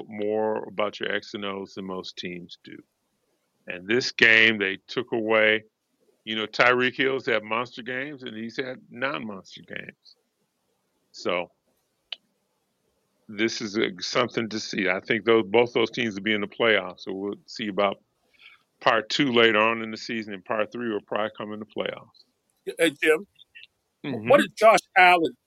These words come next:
Speaker 2: throw that game? He's a phenomenal player for Buffalo.
Speaker 1: Yeah, four
Speaker 2: Stats
Speaker 1: T D
Speaker 2: are phenomenal.
Speaker 1: passes, and he had three hundred twenty yards. And really, a-,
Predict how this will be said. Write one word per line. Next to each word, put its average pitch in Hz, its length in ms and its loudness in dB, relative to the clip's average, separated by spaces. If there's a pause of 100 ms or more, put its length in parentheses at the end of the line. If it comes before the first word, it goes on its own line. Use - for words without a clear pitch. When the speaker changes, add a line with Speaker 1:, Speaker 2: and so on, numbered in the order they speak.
(460)
Speaker 2:
throw 160 240 2 (140)
that 139 220 2
game? 131 260 0 (400)
He's 277 240 0
a - 40 -10
phenomenal 143 600 2
player 165 220 2 (160)
for - 160 -6
Buffalo. 123 320 2 (1120)
Speaker 1:
Yeah, 101 300 0
four 131 400 6
Speaker 2:
Stats 180 140 8
Speaker 1:
T 151 140 8
D 135 180 6
Speaker 2:
are - 40 -4
phenomenal. 123 300 6
Speaker 1:
passes, 117 580 0 (100)
and 104 240 2
he 113 200 4
had 110 240 6
three 120 200 -4
hundred 104 300 -4
twenty 113 300 -8
yards. 92 720 -6 (880)
And 127 300 4 (100)
really, 170 480 0
a-, 147 140 -8